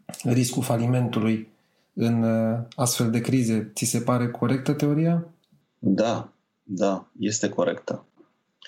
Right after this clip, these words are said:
Speaker 2: Și este corectă din mai multe puncte de vedere.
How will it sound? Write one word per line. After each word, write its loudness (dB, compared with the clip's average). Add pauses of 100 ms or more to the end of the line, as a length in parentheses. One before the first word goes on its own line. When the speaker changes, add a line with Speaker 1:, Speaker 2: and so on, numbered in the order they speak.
(680)
Speaker 2:
Și -8
este -2
corectă 0
din 2
mai 2
multe -2 (1300)
puncte 0
de 0
vedere. -4